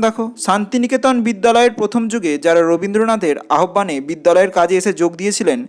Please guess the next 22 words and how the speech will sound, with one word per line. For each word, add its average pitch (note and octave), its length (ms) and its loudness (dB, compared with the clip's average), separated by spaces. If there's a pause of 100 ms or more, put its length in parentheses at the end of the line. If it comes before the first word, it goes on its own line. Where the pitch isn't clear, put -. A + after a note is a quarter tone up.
(240)
এমন G3 300 2
কয়েকজনের G#3 440 0
কথা G3 320 0
আলোচনা C#3+ 440 2
করো। G#2+ 220 -10 (600)
এবার G3+ 200 2
আসি A#3+ 180 0
পরবর্তী G#3+ 420 0
ভাগে A#3 240 2
তিন A#3 320 -6
থেকে A#3 180 -2
চারটি A3+ 260 -2
বাক্যে A3 240 -2
উত্তর A3 280 -2
দাও, A3+ 180 0
যার A3 160 0
প্রতিটির A3+ 440 -4
মান A#3 180 -2
পাঁচ। A3 300 -2
প্রথম A#3 260 -4
প্রশ্ন, A#3+ 260 -2 (600)
এরা A3 280 4